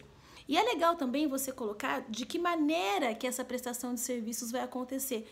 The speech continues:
como que é o fluxo dos negócios, pra entender quais são as fases,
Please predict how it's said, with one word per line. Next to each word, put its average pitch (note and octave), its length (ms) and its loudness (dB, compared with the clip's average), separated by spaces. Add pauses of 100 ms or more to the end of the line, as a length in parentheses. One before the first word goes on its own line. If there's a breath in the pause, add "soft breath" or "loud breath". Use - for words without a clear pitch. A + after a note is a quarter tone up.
(140)
como C#4+ 240 2
que D#4 100 -2
é D4+ 40 4
o D#4 80 0
fluxo D4 800 0 (240 loud breath)
dos A3 160 0
negócios, G#3 640 -2 (180 loud breath)
pra C4 140 4
entender C4+ 380 4
quais D4 240 0
são C4 120 0
as D#4 200 0
fases, C4+ 580 2